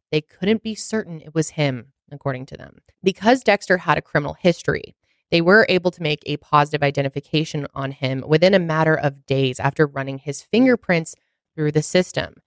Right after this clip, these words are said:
His identity was then confirmed by the state crime lab on March ninth, and steps were being taken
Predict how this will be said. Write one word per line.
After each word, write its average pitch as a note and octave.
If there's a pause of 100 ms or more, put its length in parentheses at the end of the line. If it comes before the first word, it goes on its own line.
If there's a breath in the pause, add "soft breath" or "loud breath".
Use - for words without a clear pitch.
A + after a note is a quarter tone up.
(180)
His F#3
identity G#3
was F3
then D#3+
confirmed D#3
by C3+
the F3
state -
crime C#3+
lab C3+
on D3
March D#3
ninth, C3 (200)
and C3+
steps -
were F3+
being F3
taken D#3